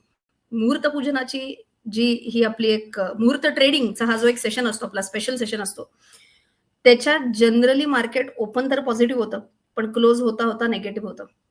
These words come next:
किंवा जे काय गेन्स असतात ते गेन्स almost झिरो डाऊन होतात, तसं मार्केट बंद होतं. आज काय होतंय नक्कीच बघूयात. पण आज सगळ्यात आधी आपण सुरुवात करूयात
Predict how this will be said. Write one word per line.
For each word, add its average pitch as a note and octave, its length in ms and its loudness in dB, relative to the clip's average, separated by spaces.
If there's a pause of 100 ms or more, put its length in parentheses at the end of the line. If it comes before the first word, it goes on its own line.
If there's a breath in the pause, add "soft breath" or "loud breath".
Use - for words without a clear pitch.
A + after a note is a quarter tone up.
(100)
किंवा A3 340 0 (200)
जे B3+ 200 2
काय E4 260 0
गेन्स C#4 320 0
असतात G#3+ 280 -4
ते - 720 -6 (440)
गेन्स A#3 540 -2 (240)
almost E4 760 -2
झिरो D4+ 200 2
डाऊन C#4 220 2
होतात, A#3+ 200 0 (100)
तसं A3+ 180 -4
मार्केट G#3 300 -2
बंद G3 220 -8
होतं. F#3+ 240 -12 (720 soft breath)
आज B3+ 200 6
काय D4+ 120 2
होतंय C4+ 220 4
नक्कीच A#3+ 300 -4
बघूयात. G#3 280 -4 (960)
पण B3+ 100 4
आज C4 340 -2
सगळ्यात B3+ 400 -4
आधी C4 160 -4
आपण C4+ 200 -6
सुरुवात A#3 340 -8
करूयात C4 200 -4